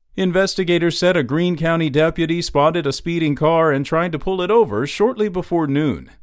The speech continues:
However, the driver, who was later identified as Jenkins, did not stop.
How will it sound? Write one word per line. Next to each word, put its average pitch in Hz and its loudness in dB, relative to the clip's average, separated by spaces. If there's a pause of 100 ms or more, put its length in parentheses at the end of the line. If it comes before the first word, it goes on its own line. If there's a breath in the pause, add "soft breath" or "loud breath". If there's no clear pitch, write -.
(120)
However, 160 0
the 165 -2
driver, 156 0
who 113 -4
was 101 -6
later 127 -2
identified 123 0
as 113 -4
Jenkins, 135 -2
did 202 -2
not 110 -2
stop. 143 0